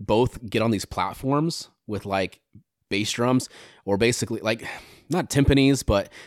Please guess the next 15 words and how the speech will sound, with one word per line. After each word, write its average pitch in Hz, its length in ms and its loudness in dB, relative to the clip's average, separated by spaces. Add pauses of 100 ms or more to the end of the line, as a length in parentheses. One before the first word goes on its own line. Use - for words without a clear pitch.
they're 147 100 -2
like 170 140 4
bass 123 220 2
drums, 117 240 -2
but 110 120 -6
they're 98 120 -2
turned, 107 540 -2 (100)
so - 180 -6
they're, 104 120 0
like, 95 300 -4
banging 101 300 0
on 90 100 -2
them 92 100 -2
with 87 160 -6
mallets. 87 360 -2